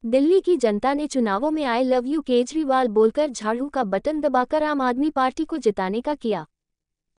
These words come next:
उन्होंने कहा, "जिस पार्टी ने हरियाणा के जवान, किसान और पहलवान का अपमान करने का काम किया, उसे वोट मत देना।" इस बार हरियाणा में मुकाबला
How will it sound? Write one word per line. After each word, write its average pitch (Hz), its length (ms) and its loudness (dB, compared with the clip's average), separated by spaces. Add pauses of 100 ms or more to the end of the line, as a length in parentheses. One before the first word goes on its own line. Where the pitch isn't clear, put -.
उन्होंने 294 360 0
कहा, 285 320 -2
"जिस 285 220 -6
पार्टी 233 400 0
ने 320 100 -4
हरियाणा 240 460 -2
के 262 140 -2
जवान, 196 440 -2 (320)
किसान 294 340 -4
और 359 100 -4
पहलवान 254 540 0
का 285 140 2
अपमान 247 360 -2
करने 285 280 -2
का 294 120 -4
काम 196 280 -2
किया, 180 260 -4 (320)
उसे 330 260 -4
वोट 302 260 -2
मत 311 220 -4
देना।" 196 300 2 (720)
इस 294 180 -4
बार 269 240 4
हरियाणा 269 440 0
में 294 140 0
मुकाबला 220 640 0